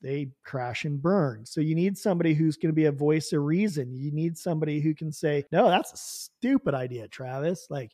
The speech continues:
nah, don't do that, man. That's, that's dumb." "Oh, okay. Yeah, thank you. 'Cause everybody else at work told me it was a great idea." That's 'cause you pay them to tell you that it was a good idea. And, and even though you tell them, you know, not to, that's really what they're there for. So yeah, somebody who's done what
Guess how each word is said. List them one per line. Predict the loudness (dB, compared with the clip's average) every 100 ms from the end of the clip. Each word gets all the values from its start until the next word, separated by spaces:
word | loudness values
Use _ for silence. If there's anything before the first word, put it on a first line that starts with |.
| -2
nah, | 2 2 -2 -4
don't | -2 -2
do | -6
that, | -8 -12
man. | -14 -12
That's, | -12 -14 -16
that's | -10 -10 -10 -12
dumb." | -12 -12 -12 -2
"Oh, | 2 2
okay. | 2 -2 -4
Yeah, | -6 -6
thank | -6 -4
you. | -6
'Cause | -4 0
everybody | 2 2 2 4 6 6
else | 4 0
at | 0
work | 0 -2 -2
told | 0
me | 2 2
it |
was | 2
a | 2
great | 2 4
idea." | 2 -2 -2
That's | -2 -2
'cause | 0 2
you | 0
pay | 4 4 4
them | 2 -2 -4 -10 -10
to | -2
tell | 4 4
you | 4 0 -2 -2
that | -4 0
it | 2
was | 2 2
a | 2
good | 2
idea. | 0 -2 -4 -6 _
And, | 2 4 2 4
and | 6
even | 8 10
though | 10
you | 8
tell | 8 8 8
them, | 6 0 -2
you | 0
know, | 0 -2 -4 -4
not | -2 -2 -2
to, | 2 4 4 -2
that's | -8 -4
really | 4 6 8
what | 6 2
they're | -4
there | -6 -10
for. | -18 -18
So | -4 0 0 -2 2
yeah, | 6 6 4 -2
somebody | 2 6 8 8
who's | 8 6
done | 6 6 6 4
what | 4 2